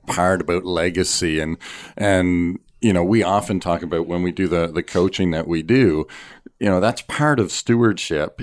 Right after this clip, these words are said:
is, in a sense, saying, you know, when I'm alive,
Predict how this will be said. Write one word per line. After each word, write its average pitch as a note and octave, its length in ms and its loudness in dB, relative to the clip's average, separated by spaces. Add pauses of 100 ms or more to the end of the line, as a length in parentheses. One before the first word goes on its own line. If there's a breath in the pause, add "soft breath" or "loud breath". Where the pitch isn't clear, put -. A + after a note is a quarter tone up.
(100)
is, F2+ 640 0 (100)
in G2 200 4
a F2 80 2
sense, G2 600 0
saying, F#2+ 540 2 (220 loud breath)
you B2 100 2
know, G#2+ 80 4
when A2 160 4
I'm A2+ 140 4
alive, G#2+ 720 2